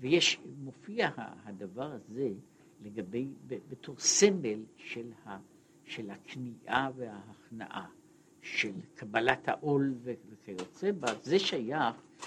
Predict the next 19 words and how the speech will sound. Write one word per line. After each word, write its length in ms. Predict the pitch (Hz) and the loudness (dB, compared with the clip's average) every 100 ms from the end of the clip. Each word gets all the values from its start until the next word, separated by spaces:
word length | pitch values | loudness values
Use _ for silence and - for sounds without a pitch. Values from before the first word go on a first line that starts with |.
| - - | -6 8
כל 140 | 190 226 | 10 12
זה 180 | 143 156 | 10 4
שייך 540 | - 92 90 113 98 - | 4 0 0 -2 -2 -10
ונוגע 600 | 90 98 110 151 160 117 | -16 -14 -2 2 4 2
לבחינה 720 | 143 156 151 - 196 208 226 | -4 -6 -10 -10 -12 -10 -10
הזו 360 | 175 151 165 165 - - - | -10 -2 0 -2 -6 -20 -12
של, 320 | - - 156 143 170 | 0 2 4 6 6
של, 220 | - 151 - - | 4 0 0 0
של 260 | - 135 131 | 0 -2 0
הכבש, 600 | 131 - 135 98 - - - - - - - - | 2 12 12 12 0 -4 -16 -16 -20 -20 -20 -14
של 180 | 107 95 | -10 -10
הכבש. 440 | - 104 98 98 - - - - - - | -6 -4 -2 -4 -6 -14 -20 -20 -20 -10
ה-, 140 | 143 143 - | -10 -10 -14
זה 360 | 147 143 196 285 | -14 4 6 6
שמקבל, 1080 | - 190 160 - - 151 131 170 220 208 175 - - - - - - - | 6 4 0 -4 4 4 12 12 12 12 4 -8 -20 -20 -20 -20 -18 -6
שמקבל, 1080 | - 160 139 131 - 113 104 151 165 156 143 - - - | 4 4 4 -4 0 0 8 12 12 10 4 -8 -20 -14
שמקבל 720 | - 127 120 - 107 101 156 160 | -2 0 0 -2 0 8 8 8
עול, 260 | 131 131 113 87 | 6 8 6 0
מקבל, 600 | 92 - 76 107 135 131 | -16 -16 -2 2 4 2